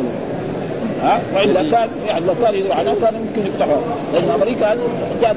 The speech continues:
جديدة، وإلا القارات المعروفة هي هذه الثلاث، ها، قارة آسيا وقارة أوروبا وقارة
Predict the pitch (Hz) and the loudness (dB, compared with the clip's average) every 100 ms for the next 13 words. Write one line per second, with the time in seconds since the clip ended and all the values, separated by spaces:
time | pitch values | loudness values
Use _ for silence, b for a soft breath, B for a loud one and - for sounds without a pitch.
0 | 202 196 196 269 - - 226 190 196 - | 0 -2 0 -2 -4 -2 2 2 2 2
1 | 208 262 240 202 175 240 254 247 214 208 | 2 2 0 0 0 0 0 2 2 2
2 | 180 180 156 123 - - 160 233 - 202 | -2 -2 -2 -2 -4 0 0 0 2 2
3 | 220 226 247 - - 233 254 262 247 175 | 2 2 2 -2 0 0 0 2 2 0
4 | 175 196 175 143 165 233 302 240 202 202 | -2 -2 -2 0 0 2 2 2 2 2
5 | 220 | 0